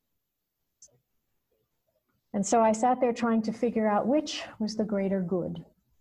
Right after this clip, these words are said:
To go to the protests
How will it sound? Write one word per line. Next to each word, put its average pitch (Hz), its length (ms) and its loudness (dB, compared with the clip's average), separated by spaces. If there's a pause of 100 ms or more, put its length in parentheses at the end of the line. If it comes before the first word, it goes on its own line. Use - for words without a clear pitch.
(1000)
To 196 60 -4
go 220 300 4
to 320 140 -4
the 330 80 2
protests 233 920 0